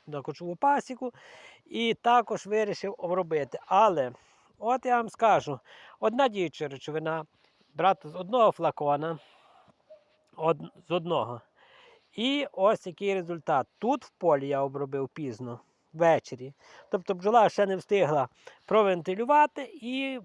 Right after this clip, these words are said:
ми маємо який результат.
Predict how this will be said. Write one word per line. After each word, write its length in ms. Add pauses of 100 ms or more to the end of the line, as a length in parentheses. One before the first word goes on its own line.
ми 240
маємо 560
який 580
результат. 680